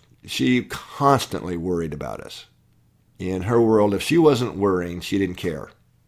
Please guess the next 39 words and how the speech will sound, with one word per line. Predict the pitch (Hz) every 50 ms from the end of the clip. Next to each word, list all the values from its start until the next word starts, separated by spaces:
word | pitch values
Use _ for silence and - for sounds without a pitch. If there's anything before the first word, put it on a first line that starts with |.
| _ _ _ _ _ _ _
Right? | - - 82 85 95 110 101
I | 131
mean, | 139 131 123 127
she | - - 143 127
drove | 120 107 - 113 113 104 87
us | 92 85 -
crazy, | - 143 151 160 147 95 85 71 64 - - _ _ _ _ _ _ _ _ _ _ _ _ _ _ _
right? | - 87 90 90 101 90 -
So | - - 101 101 98
her | 90 123 135 131 127
baseline, | 117 101 104 110 120 147 143 - - 101 92 78 71 69 67 73 110 123 117 92 87
or | 92 92
her | 90 113 104 98
familiar | - - 101 90 92 95 104 113 117 110 87 78 80 90
reference, | 90 82 98 123 147 - - 87 82 90 - -
was | 92 90 87 85 80 -
one | 87 85 82 82 82 85 87 - _ _ _ _ _ _ _ _
of | - 107 92 113
anxiety | 110 107 101 - 98 82 76 71 73 87 92
and | 95 101 117
worry. | 143 151 135 - - 55 - - _ _ _ _ _ _ _ _ _ _ _ _ _ _ _ _ _ _ _ -
And | 82 90
this | 98 104 -
is | 123 104 85 - - - -
true | - - 110
for | 95 - 92
a | 92
lot | 98 113 113
of | 107
people | - 92 - - 90
in | 85 82
today's | 80 73 82 82 80 76 -
world. | 92 101 117 127 95 76 73 71 73 _ _ _ - _ _ _ _ _ _ _ _
So | - 104 104
what, | 101 107 113 - 98
here's | 113 123 127 -
the | - 101
key. | - - - - 160 131 107 92
What | 85 92 95 95 - - - _